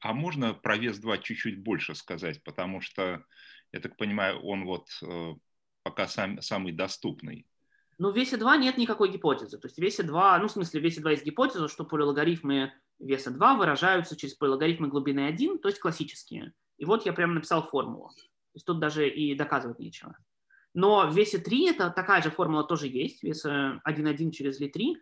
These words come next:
Speaker 2: и в ней уже, ну, полстраницы членов, то есть там, я не знаю, ну, штук двадцать, наверное, э, довольно хитрых выражений. А в весе четыре, чтобы Ли один один один один выписать через Ли три один, это уже, наверное, там штук пятьдесят. То есть это, эти формулы, они становятся довольно быстро очень сложными.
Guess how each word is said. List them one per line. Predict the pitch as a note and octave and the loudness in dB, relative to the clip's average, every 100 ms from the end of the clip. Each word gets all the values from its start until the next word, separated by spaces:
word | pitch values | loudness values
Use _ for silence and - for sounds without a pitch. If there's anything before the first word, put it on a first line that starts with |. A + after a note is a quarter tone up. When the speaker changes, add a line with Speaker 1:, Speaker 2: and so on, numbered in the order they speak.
| _ - | _ 4
Speaker 2:
и | E3 | 4
в | D#3 | 6
ней | G3+ B3 | 4 2
уже, | E3+ F#3+ G3+ F#3 D#3 | 2 4 6 4 2
ну, | E3 | 2
полстраницы | G3 F3+ G3 F#3 D3+ C3+ A2+ | 2 0 -2 -4 -4 -6 -10
членов, | G2 - - - - | -12 -10 -12 -14 -20
то | |
есть | - | -14
там, | C#3+ C#3+ | -12 -8
я | C#3 | -10
не | - | -12
знаю, | - | -14
ну, | C3+ | -14
штук | - D#3+ | -8 -8
двадцать, | - B2+ - | -4 -6 -8
наверное, | - - - - _ _ _ B2 | -16 -14 -12 -14 _ _ _ -10
э, | A2+ | -6
довольно | B2+ C#3 D3+ | -2 0 0
хитрых | C#3 D3 C3+ C3+ | 0 -6 -6 -4
выражений. | B2+ B2 C3 - _ _ _ _ - | -4 -6 -10 -18 _ _ _ _ -10
А | A#2+ B2+ B2+ B2+ B2+ B2+ | -2 4 6 8 6 4
в | D#3 | 2
весе | D#3+ - | 2 -2
четыре, | D#3+ A3+ A#3+ G3 | -6 0 0 0
чтобы | - D#3+ | 0 4
Ли | E3 | 6
один | E3 D#3+ E3+ | 6 4 2
один | D#3+ D#3 D#3+ | 2 2 0
один | C#3+ D3 D#3+ D#3 _ _ _ - | 0 0 -2 -2 _ _ _ -10
один | C#3+ C#3 F#3+ D#3 C#3 _ | -8 -2 -2 -2 -4 _
выписать | E3+ F3 F3 E3 | 2 4 4 0
через | D3+ D3 | 0 2
Ли | E3 | 2
три | D#3+ | 4
один, | D3+ F#3+ B3+ | 2 2 -2
это | F3+ | 0
уже, | D#3 D#3+ | -2 0
наверное, | C#3 C#3+ D#3 B2+ | 0 0 0 0
там | C3+ C#3 - _ _ | -2 -2 -8 _ _
штук | - D3+ | -10 -8
пятьдесят. | - D3+ D#3+ - - _ | -6 -6 -6 -10 -12 _
То | C#3 | -8
есть | - | 0
это, | G#3 A3 | 4 4
эти | F#3+ F3 | 4 2
формулы, | E3+ A3+ A3+ G3+ F3 | 2 4 4 4 2
они | D3+ E3 | 2 2
становятся | D#3+ D#3+ D#3+ - D3 C#3 | 2 2 0 -2 -2 2
довольно | D3+ D3+ D#3+ C#3 | 2 4 2 2
быстро | E3+ - B2+ | -2 -2 -6
очень | - | -8
сложными. | - - - | -16 -18 -18